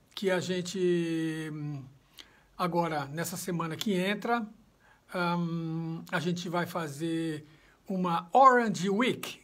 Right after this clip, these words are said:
que é a Black Week do Voz à Obra, e é orange porque é laranja, a cor da nossa, da nosso, nosso logotipo, e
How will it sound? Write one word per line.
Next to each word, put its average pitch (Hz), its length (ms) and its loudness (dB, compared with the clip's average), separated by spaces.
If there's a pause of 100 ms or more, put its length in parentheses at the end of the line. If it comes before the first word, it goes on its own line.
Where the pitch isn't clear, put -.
que 226 100 0
é 214 100 6
a 226 120 6
Black 185 420 0
Week 226 540 0
do 185 200 0
Voz 202 300 2
à 240 80 8
Obra, 226 420 4 (540)
e 175 100 -2
é 170 140 0
orange 185 460 0
porque 180 320 -6
é 160 260 -2
laranja, 208 540 2
a 196 40 0
cor 175 220 -4
da 160 140 -6
nossa, 151 440 -10 (560)
da 165 80 -6
nosso, 160 420 -6
nosso 151 300 -8
logotipo, 233 640 0 (640)
e 240 480 2